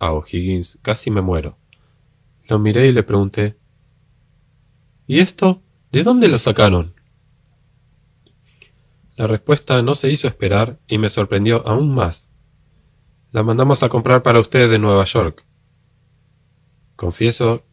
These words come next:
que si me quería impresionar, lo había logrado y con creces. Una carta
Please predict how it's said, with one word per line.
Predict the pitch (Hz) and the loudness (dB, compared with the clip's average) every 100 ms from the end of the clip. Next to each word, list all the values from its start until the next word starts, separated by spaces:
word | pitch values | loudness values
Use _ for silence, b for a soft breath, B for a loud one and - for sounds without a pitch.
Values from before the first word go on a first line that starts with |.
| _ | _
que | 101 | -8
si | - | -4
me | 92 | -4
quería | 82 92 123 | -2 0 2
impresionar, | 131 98 90 - 87 104 110 - _ _ _ _ _ _ - | 2 0 -6 -6 -2 -2 -2 -10 _ _ _ _ _ _ -6
lo | 90 | -4
había | 90 110 107 | 0 0 0
logrado | 92 95 107 110 95 | -2 0 0 0 -2
y | 85 | -4
con | 82 | -6
creces. | 78 85 - 67 - - _ _ _ _ _ _ _ _ _ _ - - _ _ _ _ _ _ _ _ | -4 -6 -6 -12 -18 -20 _ _ _ _ _ _ _ _ _ _ -20 -20 _ _ _ _ _ _ _ _
Una | 175 180 147 | 2 2 4
carta | 185 208 175 143 | 4 4 2 2